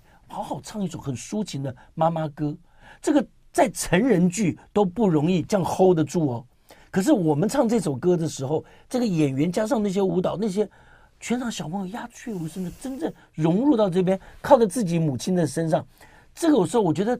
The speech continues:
这是儿童剧。你如果说让对岸或者其他国家的人看，有，不要讲别的，像德国啊，德国的朋友来台湾，听说我们一次演给上千人看，他们会，“啊，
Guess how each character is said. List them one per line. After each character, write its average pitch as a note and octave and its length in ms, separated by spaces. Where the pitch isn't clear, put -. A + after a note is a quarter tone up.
这 C#4 120
是 B3 80
儿 - 120
童 G#3+ 160
剧。 G#3 220
你 D3 120
如 G#3 140
果 A#3 100
说 A3 180
让 G#3 360
对 B3 140
岸 G#3+ 140
或 G#3 100
者 G3 80
其 - 200
他 A#3+ 160
国 D#3+ 160
家 F3+ 100
的 F3+ 60
人 D#3 140
看， E3+ 180
有， F#3+ 140
不 G#3 60
要 C4 100
讲 C#3+ 200
别 D#3+ 120
的， F#3 120
像 G3+ 180
德 E3+ 240
国 C#3+ 280
啊， C#3+ 180
德 G3+ 180
国 G3+ 100
的 F3+ 80
朋 E3+ 220
友 C#3 240
来 C#3+ 200
台 D#3+ 180
湾， D#3+ 200
听 G#3+ 200
说 G#3 120
我 E3+ 180
们 C#3+ 220
一 G#3 80
次 C#4 240
演 G3 200
给 F#3 140
上 G#3 320
千 A#3+ 380
人 D3 180
看， F3+ 180
他 E3 80
们 E3+ 160
会 - 60
，“啊， F4+ 60